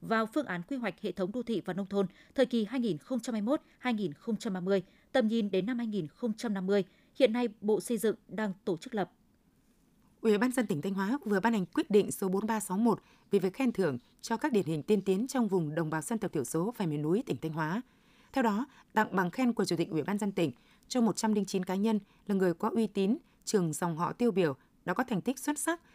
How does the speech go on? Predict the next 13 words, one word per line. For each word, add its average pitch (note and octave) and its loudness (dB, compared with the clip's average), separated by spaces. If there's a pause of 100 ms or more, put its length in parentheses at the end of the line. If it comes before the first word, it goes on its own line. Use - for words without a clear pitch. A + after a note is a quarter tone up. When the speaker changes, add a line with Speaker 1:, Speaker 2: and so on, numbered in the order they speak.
(180)
Speaker 2:
góp C4+ 0
phần F#3 -2
củng D#3 -2
cố, F3+ 0 (220)
phát - 0
huy B3 4
khối A3 0
đại F#3+ -2
đoàn E3+ -2
kết D4 -2
toàn D#3+ 0
dân G#3+ -4
tộc E3 0